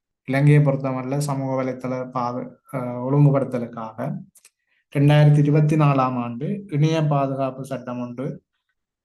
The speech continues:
அறிமுகப்படுத்தப்பட்டது. இதுல வந்து இந்த இணைய பாதுகாப்பு சட்டத்துல,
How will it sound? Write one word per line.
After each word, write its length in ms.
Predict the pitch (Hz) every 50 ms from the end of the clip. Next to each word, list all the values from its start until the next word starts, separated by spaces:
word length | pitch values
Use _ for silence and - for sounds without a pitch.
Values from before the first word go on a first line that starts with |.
| _ - -
அறிமுகப்படுத்தப்பட்டது. 1120 | 139 139 143 147 143 135 123 135 123 - 123 120 117 113 113 110 110 110 117 143 - - - - _ - 147
இதுல 240 | 139 139 143 147 147
வந்து 500 | 147 143 143 143 147 147 - 202 - - - - - _ _ _ _ _ _ -
இந்த 180 | 139 135 139
இணைய 240 | 139 143 147 147 147
பாதுகாப்பு 560 | 147 151 147 143 139 139 139 139 135 135 139 -
சட்டத்துல, 540 | 135 127 123 131 123 127 123 123 113 -